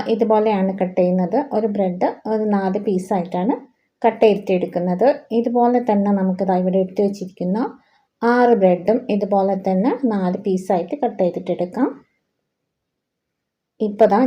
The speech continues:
ഞാനിവിടെ എല്ലാ ബ്രെഡും ഇതുപോലെ തന്നെ കട്ട് ചെയ്തിട്ടെടുത്തിട്ടുണ്ട്. ഇനി നമുക്കിതൊന്ന് ഫ്രൈ ചെയ്തെടുക്കേണ്ടതുണ്ട്. അപ്പോൾ ഫ്രൈ ചെയ്തെടുക്കുന്നതിന് വേണ്ടിയിട്ടുള്ള ബാറ്റർ ഒന്ന് റെഡിയാക്കി എടുക്കാം.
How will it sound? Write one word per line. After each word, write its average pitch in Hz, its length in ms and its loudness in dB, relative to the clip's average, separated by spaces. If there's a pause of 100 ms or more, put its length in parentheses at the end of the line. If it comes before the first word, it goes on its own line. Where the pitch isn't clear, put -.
ഞാനിവിടെ 196 420 2 (200)
എല്ലാ 220 220 4 (100)
ബ്രെഡും 196 360 2 (240)
ഇതുപോലെ 196 340 2 (100)
തന്നെ 202 200 2 (260)
കട്ട് 208 200 -2
ചെയ്തിട്ടെടുത്തിട്ടുണ്ട്. 185 880 0 (840)
ഇനി 262 180 4
നമുക്കിതൊന്ന് 262 580 6
ഫ്രൈ 208 160 4 (140)
ചെയ്തെടുക്കേണ്ടതുണ്ട്. 190 960 2 (140)
അപ്പോൾ 247 220 -2
ഫ്രൈ 220 140 2 (140)
ചെയ്തെടുക്കുന്നതിന് 196 800 0
വേണ്ടിയിട്ടുള്ള 185 560 -2
ബാറ്റർ 180 360 -2
ഒന്ന് 185 200 2
റെഡിയാക്കി 185 440 0
എടുക്കാം. 180 320 -2